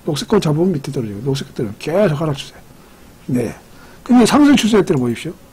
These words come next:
네, 아침부터 바닥에 출발했죠. 이렇게. 네,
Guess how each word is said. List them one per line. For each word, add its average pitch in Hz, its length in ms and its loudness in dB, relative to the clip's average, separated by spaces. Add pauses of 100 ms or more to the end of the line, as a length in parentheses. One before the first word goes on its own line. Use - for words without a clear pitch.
(920)
네, 185 180 2
아침부터 170 460 4
바닥에 185 260 4
출발했죠. 175 480 0 (160)
이렇게. 170 260 -12 (540)
네, 117 280 -4